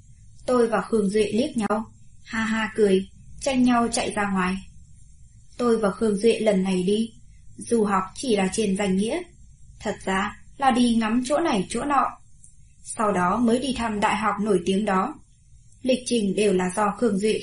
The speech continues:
khéo léo sắp xếp, tôi chỉ ngây ngốc đi theo. Khương Duệ vì thế rất đau buồn nói. "Chị, chị có tham gia mấy trò chơi trên mạng không?"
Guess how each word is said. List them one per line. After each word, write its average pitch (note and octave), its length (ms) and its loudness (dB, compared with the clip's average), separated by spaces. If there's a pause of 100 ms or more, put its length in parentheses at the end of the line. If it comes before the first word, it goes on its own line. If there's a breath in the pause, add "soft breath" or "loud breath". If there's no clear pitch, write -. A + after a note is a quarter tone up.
khéo G3 120 -2
léo G3 320 -2
sắp D#4 100 -8 (100)
xếp, D#4 180 2 (600 soft breath)
tôi C#4 160 4
chỉ A3+ 260 0
ngây G3 180 2
ngốc A#3+ 240 0
đi A3 200 0
theo. G#3 280 -2 (600 soft breath)
Khương A#3 300 0
Duệ A3 280 2
vì A3 180 0
thế G#3 340 0
rất F4 100 4 (100)
đau G#3 220 2
buồn F#3+ 200 0
nói. F3 240 -4 (1200)
"Chị, F#3 420 0 (320)
chị C4 180 -8
có A#3 200 4
tham C#4 200 2
gia A3 200 2
mấy A3 220 0
trò F4 80 2 (100)
chơi A3+ 200 -2
trên A#3+ 160 -2
mạng A#3+ 220 -2
không?" B3 300 -4